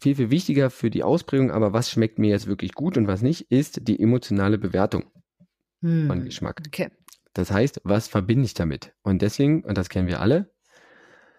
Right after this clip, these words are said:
Speaker 1: egal was wir kochen, was unsere Eltern, unsere Mama, unser Papa früher in der Kindheit gekocht hat, es schmeckt immer
Speaker 2: Mhm.
Speaker 1: besser, wenn die das machen.
Speaker 2: <laughs>
Speaker 1: Ja, weil wir einfach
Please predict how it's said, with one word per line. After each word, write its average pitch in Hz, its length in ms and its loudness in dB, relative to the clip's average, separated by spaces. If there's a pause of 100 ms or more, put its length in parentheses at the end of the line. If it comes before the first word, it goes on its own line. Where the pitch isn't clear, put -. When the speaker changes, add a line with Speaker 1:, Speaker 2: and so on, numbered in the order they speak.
(580)
Speaker 1:
egal 113 480 2
was 139 220 0
wir 151 500 2
kochen, 156 400 0
was 117 160 -2
unsere 127 300 -2
Eltern, 156 440 2
unsere 107 240 -2
Mama, 120 240 2
unser 113 220 2
Papa 120 300 -4
früher 127 320 0
in 104 80 0
der 113 100 2
Kindheit 127 320 2
gekocht 117 360 0
hat, 180 260 2
es - 180 -8
schmeckt 110 220 0
immer 117 180 4
Speaker 2:
Mhm. - 20 2
Speaker 1:
besser, 110 220 2
wenn 98 100 0
die 101 100 2
das 104 140 0
machen. 98 280 -6 (920)
Speaker 2:
<laughs> 151 800 0
Speaker 1:
Ja, 135 220 0
weil 110 220 2
wir 156 140 2
einfach 185 540 0